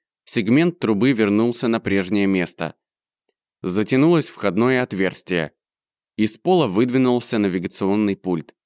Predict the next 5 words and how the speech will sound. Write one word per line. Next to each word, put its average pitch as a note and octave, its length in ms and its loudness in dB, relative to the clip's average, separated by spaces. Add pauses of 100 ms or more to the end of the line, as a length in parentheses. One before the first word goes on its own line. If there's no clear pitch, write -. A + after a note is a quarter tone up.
(720)
«Круто!» F2+ 640 -4 (840)
оценил A#2+ 540 2
Рамон. F#2 480 0 (1120)
«Учись, G2+ 540 0
студент!» F#2 640 -2